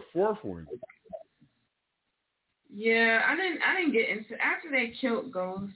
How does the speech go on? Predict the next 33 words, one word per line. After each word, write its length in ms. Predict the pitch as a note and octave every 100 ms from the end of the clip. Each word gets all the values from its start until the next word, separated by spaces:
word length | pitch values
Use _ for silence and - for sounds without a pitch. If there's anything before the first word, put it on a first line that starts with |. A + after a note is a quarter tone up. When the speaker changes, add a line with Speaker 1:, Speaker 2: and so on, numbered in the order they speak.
| _ -
Speaker 2:
I, 240 | B3 C4 - A3
I 60 |
just, 200 | A3+ A#3 -
I 100 | - A3
couldn't 240 | G#3+ F3 F3+
get 100 | -
into 380 | F3+ F#3 F3+
it 120 | - -
anymore, 480 | - - _ - -
'cause 100 | A#3 A#3 -
that, 140 | G#3+ -
that's, 240 | - A#3 - _ _ _ _ _ _ -
that 120 | -
was, 140 | G#4+ A3+
like, 220 | G3+ F#3+
the 60 | F#3
bread 280 | F3+ F3
and 140 | F3 F#3
butter 280 | E3+ E3+ -
for 60 | E3+
me. 280 | - - - - -
I 80 | A3
was, 180 | A3+ G#3+ -
I 120 | - G#3+
was 120 | F#3+
riding 340 | F3+ G#3 A#3 A3+
with 160 | G3+
Ghost 260 | G3+ G3+ G#3 -
and 140 | F#3+
Tommy 460 | G3 G3+ F#3+ F3+ F#3+ - _ _ _ -
all 760 | G3 G3+ G3 G3 G3 G3 G3 G3
the 180 | G3 F#3+
seasons, 640 | G3 G3+ G3 F#3+ F#3 F#3+